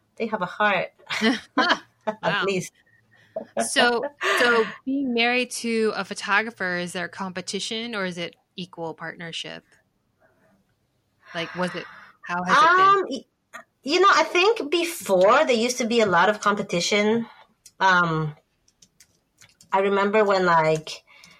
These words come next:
Speaker 1: when we first got out of college, and it, there's always been competition. And I think it's, it's been very healthy for us to have that competition because especially when we're working together,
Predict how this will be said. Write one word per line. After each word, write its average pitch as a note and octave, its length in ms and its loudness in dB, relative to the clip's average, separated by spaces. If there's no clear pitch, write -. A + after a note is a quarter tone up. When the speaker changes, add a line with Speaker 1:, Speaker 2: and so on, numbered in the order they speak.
Speaker 1:
when F3 140 -2
we E3+ 80 0
first F#3+ 400 0
got E3+ 120 0
out D3+ 120 0
of D3 160 -6
college, G#3+ 1120 2
and D3 440 -4
it, A3+ 260 -2
there's D#4 220 4
always D#4 340 4
been B3+ 140 2
competition. G3+ 720 0
And F3+ 140 0
I F#3+ 60 2
think A3 260 0
it's, - 340 -4
it's F#3+ 160 -6
been G3 200 -2
very G3+ 180 2
healthy G#3 400 -2
for F#3+ 140 -2
us E3 160 0
to F3+ 60 -6
have F3 280 0
that E3+ 220 -2
competition F3 580 -4
because E3+ 440 -4
especially G#3 380 -2
when F3+ 140 2
we're E3+ 140 2
working F#3+ 360 0
together, E3 580 2